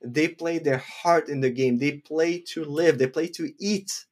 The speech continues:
You won't have any more devoted players to your cause. But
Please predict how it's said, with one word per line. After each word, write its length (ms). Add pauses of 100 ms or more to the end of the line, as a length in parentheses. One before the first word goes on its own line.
(680)
You 160
won't 320
have 280
any 200
more 520 (400)
devoted 640
players 340
to 160
your 120
cause. 580 (640)
But 340